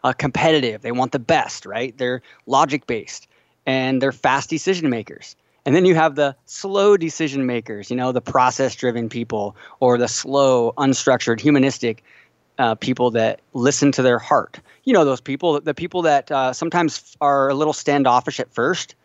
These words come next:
uh, but once they earn your trust,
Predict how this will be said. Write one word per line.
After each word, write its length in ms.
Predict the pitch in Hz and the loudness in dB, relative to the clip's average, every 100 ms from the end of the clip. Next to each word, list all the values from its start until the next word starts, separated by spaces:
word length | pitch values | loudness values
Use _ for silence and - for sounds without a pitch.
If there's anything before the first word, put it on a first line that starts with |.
| _ - _ 131 | _ -20 _ -2
uh, 320 | 120 113 113 | 0 0 -2
but 300 | 113 131 127 | -2 -2 0
once 280 | 127 143 - | -2 -2 0
they 500 | 139 131 127 123 - _ - | 0 2 0 -4 -8 _ 0
earn 200 | 139 135 | 2 4
your 220 | 131 123 | 4 2
trust, 640 | - 120 139 196 - - | 0 0 0 0 -8 -16